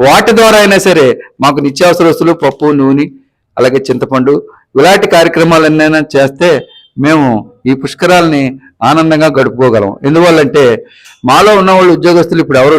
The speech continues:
లేరు ఎస్సీ పేటల్లో కానీ,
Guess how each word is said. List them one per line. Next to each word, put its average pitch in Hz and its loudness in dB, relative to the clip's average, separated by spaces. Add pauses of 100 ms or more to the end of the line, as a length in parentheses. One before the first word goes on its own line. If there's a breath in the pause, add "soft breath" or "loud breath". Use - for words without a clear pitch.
(100)
లేరు 143 2 (1900 soft breath)
ఎస్సీ 127 0
పేటల్లో 156 2
కానీ, 147 0